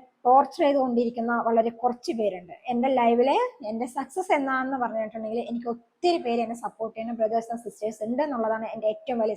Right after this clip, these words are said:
സക്സസ്. പക്ഷേ അതിനോടൊപ്പം തന്നെ ഒരു, ഒരു ഒന്നോ രണ്ടോ മൂന്നോ വരും, അത് സ്വാഭാവികമാണ്. ആ, അത് വരും എന്ന് അറിഞ്ഞുകൊണ്ട് തന്നെയാണ് ഞാൻ ഈ ലൈവിലേക്ക് ഞാൻ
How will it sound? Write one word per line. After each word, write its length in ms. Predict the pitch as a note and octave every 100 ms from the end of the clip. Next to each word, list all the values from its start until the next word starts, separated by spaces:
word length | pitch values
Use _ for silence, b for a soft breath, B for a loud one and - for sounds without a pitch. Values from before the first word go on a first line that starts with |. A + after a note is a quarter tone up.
| F#3
സക്സസ്. 340 | F3+ - - _ b b b b
പക്ഷേ 200 | C#4+ G4 F#4+ G4 C4+
അതിനോടൊപ്പം 580 | D#4 F#4 F4+ F#4 F#4 F#4+ C4
തന്നെ 120 | C4 F#4+
ഒരു, 80 | G#4+
ഒരു 80 | F4+ F#4
ഒന്നോ 220 | F#4+ G4+ F4
രണ്ടോ 240 | E4+ F4+ E4+
മൂന്നോ 240 | D#4+ E4+ E4+ - G#4+
വരും, 220 | D#4 A#3+ F#4
അത് 100 | A4+ A4+
സ്വാഭാവികമാണ്. 760 | G4+ F4+ F#4+ F#4 F4 C#4 G3+ F#3+ A#3+
ആ, 80 | F4+ D4 B3+
അത് 100 | F#4 D#4
വരും 220 | E4 F#4+ G4+ -
എന്ന് 180 | D#4+ F4
അറിഞ്ഞുകൊണ്ട് 400 | D4 D#4+ F4+ F4 E4+
തന്നെയാണ് 340 | C#4+ C#4+ C#4 E4+ C4
ഞാൻ 120 | B3 C4+
ഈ 40 | C4+ A#3+
ലൈവിലേക്ക് 480 | A#3 B3 A#3 A#3+
ഞാൻ 100 | A#3